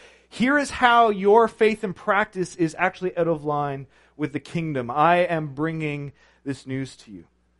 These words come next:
The way we've been tackling this at the waterfront is we have been working through these various topics and assumptions that,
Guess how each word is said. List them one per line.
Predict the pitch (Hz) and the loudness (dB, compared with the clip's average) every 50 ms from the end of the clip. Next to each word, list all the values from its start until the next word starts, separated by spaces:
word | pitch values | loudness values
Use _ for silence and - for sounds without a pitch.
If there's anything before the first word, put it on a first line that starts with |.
| _ _ _ _ _ _ _ _ _ _ _ _ - | _ _ _ _ _ _ _ _ _ _ _ _ 0
The | 214 | 4
way | 233 240 240 233 | 6 6 6 6
we've | 214 247 277 254 | 4 2 2 2
been | 240 294 247 - | 2 0 -2 0
tackling | - 214 220 208 - 202 202 185 180 | 2 2 2 2 0 -2 -4 -2 0
this | 160 185 190 175 - - - - | 0 0 0 -2 -4 -8 -8 -2
at | 170 170 170 | -2 -2 2
the | - 185 | 2 2
waterfront | 175 175 185 196 226 226 - - 180 160 160 160 | 4 6 6 6 4 2 2 2 0 0 2 2
is | 180 170 147 | 0 0 0
we | 165 208 247 277 | -2 -2 0 0
have | 302 262 214 | 0 -2 0
been | 196 220 202 190 180 - _ _ _ _ _ _ _ _ _ | 0 0 0 0 -4 -8 _ _ _ _ _ _ _ _ _
working | - 190 160 190 226 226 226 277 262 240 | -8 -2 4 4 4 4 4 2 -2 -2
through | - - - 233 214 196 | -4 -4 -6 -4 -4 -2
these | 190 196 185 156 | -2 -2 -4 -2
various | 143 190 214 226 226 214 196 - - | 2 2 4 6 6 4 2 2 -2
topics | - - 196 196 208 214 - 220 202 175 - - | -4 0 2 4 4 4 4 0 0 0 -4 -6
and | - 185 180 185 | -4 -2 -2 -2
assumptions | - 180 - - - - - 226 247 262 277 - - - 254 233 214 175 | -2 -4 -4 -6 -12 -8 -2 0 0 0 -2 -6 -6 -4 -4 -4 -4 -2
that, | 180 202 190 180 - | 2 2 2 2 0